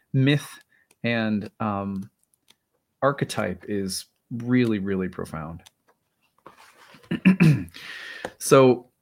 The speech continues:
I'm gonna read you a bit from her section on Taurus, which is an exploration of the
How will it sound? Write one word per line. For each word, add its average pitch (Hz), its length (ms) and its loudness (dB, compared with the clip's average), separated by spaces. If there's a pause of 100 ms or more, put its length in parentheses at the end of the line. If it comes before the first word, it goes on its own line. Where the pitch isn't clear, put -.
(160)
I'm 143 120 4
gonna 170 120 6
read 135 400 4
you 117 280 2
a 123 100 0
bit 117 480 2
from 107 460 2 (160)
her - 200 -2
section 123 540 0
on 101 280 -2
Taurus, - 680 -2 (460)
which 123 500 -2
is 123 200 2
an 120 100 0
exploration 113 1080 -2
of 101 480 -2 (420)
the 107 520 -2